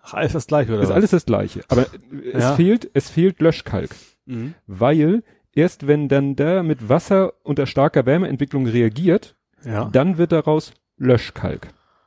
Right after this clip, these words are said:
Speaker 1: Aha, also man kauft Löschkalk wahrscheinlich nicht, sondern man kauft normalen Kalk und gibt dann heißes Wasser dazu und, oder Wasser und Wärme oder was auch immer.
Speaker 2: Ja, und, äh, dieser Ätzkalk heißt eben nicht umsonst, äh,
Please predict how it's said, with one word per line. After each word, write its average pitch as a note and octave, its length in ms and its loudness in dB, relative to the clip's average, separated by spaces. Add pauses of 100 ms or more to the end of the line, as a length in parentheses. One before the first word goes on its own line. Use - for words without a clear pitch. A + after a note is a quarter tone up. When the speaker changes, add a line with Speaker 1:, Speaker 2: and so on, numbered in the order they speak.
(400)
Speaker 1:
Aha, A2 180 -2
also G#2 160 -4
man A#2 160 0
kauft C#3 300 0
Löschkalk D3 440 0
wahrscheinlich C3+ 300 -2
nicht, C#3 140 0
sondern B2 160 0
man G#2+ 60 -6
kauft - 220 -4
normalen B2+ 280 0
Kalk D3+ 200 -2
und G#2+ 280 -8
gibt C#3 180 -2
dann A#2 100 -2
heißes A#2+ 220 -2
Wasser A2 220 0
dazu G2+ 340 -6
und, - 360 -16
oder G#2+ 300 -6
Wasser A#2+ 160 -2
und G2+ 140 -4
Wärme G#2+ 240 2
oder G2 160 -8
was G2+ 120 -6
auch A2+ 100 -12
immer. F#2+ 200 -14 (380)
Speaker 2:
Ja, A#2+ 140 4
und, C3 440 -4
äh, B2 300 0 (440)
dieser A#2+ 420 0
Ätzkalk B2+ 480 0
heißt B2+ 240 0
eben B2 120 -4
nicht B2 140 -4
umsonst, B2+ 600 -6
äh, - 40 -18